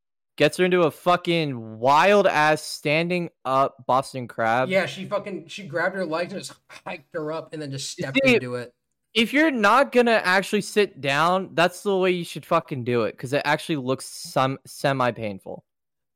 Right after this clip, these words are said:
Speaker 2: I think, well, see, I think the move being put on looked painful, and then as soon as it was on, it was like,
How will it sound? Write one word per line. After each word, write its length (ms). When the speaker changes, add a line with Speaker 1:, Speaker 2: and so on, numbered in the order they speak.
Speaker 2:
I 140
think, 260
well, 180
see, 260
I 140
think 300
the 120
move 340
being 300
put 220
on 300
looked 180
painful, 500
and 100
then 100
as 140
soon 140
as 100
it 100
was 160
on, 280
it 160
was 180
like, 260